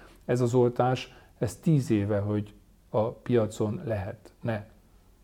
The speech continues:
Ez ki van találva, ez nem egy, ö, egy év alatt kitalált oltás. Ezt kialakították a rákra, kialakították a hiv fertőzésre, próbáltak egy olyan új technológiát kitalálni, ami eljuttatja a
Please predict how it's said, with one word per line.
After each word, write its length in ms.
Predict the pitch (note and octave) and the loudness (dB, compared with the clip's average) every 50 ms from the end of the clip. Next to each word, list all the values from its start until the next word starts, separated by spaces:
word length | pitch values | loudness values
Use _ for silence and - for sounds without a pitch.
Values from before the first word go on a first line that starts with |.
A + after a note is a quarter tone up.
| _ - - | _ -10 -6
Ez 180 | B2+ A#2+ - | -6 -6 -2
ki 120 | - - E3 | 0 2 4
van 160 | D#3 D3 D3 | 4 4 4
találva, 480 | D3+ C#3+ C3+ A2+ G2+ G2 G#2 A2+ G#2+ | 4 4 4 2 2 -2 -2 -4 -4
ez 80 | G#2+ A2+ | -2 0
nem 120 | C#3 D#3+ | 2 2
egy, 260 | D#3 C#3 B2+ B2+ - - | 2 2 2 0 -2 -2
ö, 140 | A#2+ A2+ A#2+ - | -2 0 0 0
egy 180 | C3+ A#2+ A#2+ B2+ | -2 -2 0 2
év 140 | A#2 A2 | 2 2
alatt 180 | A2+ A2 A2 A2 | 2 0 -2 -2
kitalált 420 | - A#2+ - A2+ A2 G#2+ A2 A2+ | -4 -4 -4 -2 -2 -2 -4 -2
oltás. 500 | - B2+ A#2 A2+ A2+ - - - - - | -2 0 0 0 -2 -6 -10 -12 -10 -10
Ezt 140 | - G#2 - | -12 -12 -6
kialakították 1400 | - - D3 D#3+ D3 - - - - - - - - - C3 B2 A2+ - B2+ - A#2 A2+ - - A#2 A2 - - | 0 2 2 2 2 0 -6 -16 -20 -20 -20 -8 -2 2 2 2 2 2 -2 -4 -4 -4 -4 -4 -6 -6 -4 -4
a 60 | G#2+ | 0
rákra, 460 | A2 B2 - D3+ C#3 - C#3 A#2+ G#2+ | 2 4 4 4 2 -2 -4 -8 -6
kialakították 800 | - - B2 A2+ A2+ A2+ - A#2+ A2+ A2 - - G#2 G#2 G#2+ - A2 | -4 -2 -2 0 -2 -2 -4 -6 -6 -6 -6 -6 -6 -6 -6 -6 -6
a 120 | G#2 A2+ - - - - | -6 -6 -8 -12 -20 -14
hiv 340 | - - C#3+ D3 C#3+ D3 - - | -8 -4 -2 -2 -2 -4 -8 -10
fertőzésre, 960 | - - C3+ B2 B2+ - C#3 A#2+ A#2+ A#2 A2+ A2+ - - A#2+ A2 G#2+ - - - - _ | -4 -2 -2 -2 -2 -2 -4 -2 0 -2 -2 -4 -4 -2 -2 -2 -2 -4 -10 -20 -20 _
próbáltak 560 | - C#3 C3 C3 B2 B2+ A2 G#2+ - G#2+ G2+ - | 4 8 8 8 10 8 6 4 2 -2 -4 -4
egy 160 | G#2 G2 - - | -4 -4 -2 0
olyan 220 | C3 B2 A#2 A2+ | 2 2 2 2
új 160 | A#2+ A#2 A#2 | 0 -4 -4
technológiát 760 | A#2 A2+ G#2+ - B2 A2+ G#2+ G#2+ G#2 G#2+ G#2 G2 G2 - - - - - - - - - - - | -4 -4 -6 -4 -4 -6 -4 -4 -4 -4 -4 -6 -6 -10 -12 -18 -20 -20 -20 -20 -20 -20 -20 -6
kitalálni, 520 | - C#3+ C3 - B2 A#2 A2+ A2 A2 A2+ A2 | -2 0 4 6 6 6 6 4 0 -4 -4
ami 280 | G#2+ A2 A2 - - - | -4 -4 -6 -6 -6 -2
eljuttatja 1080 | - B2+ B2+ B2+ B2+ B2 B2+ B2 - - - A#2 G2+ G2 - - - - G#2+ G#2 A2 | 0 2 4 4 4 2 2 -2 -4 -4 -2 -2 -2 -2 -4 -8 -4 -4 -2 -2 -2
a 480 | - G3 - A2+ G#2 G2+ G2+ G#2+ - | -4 -4 -4 -4 -2 0 0 -2 -4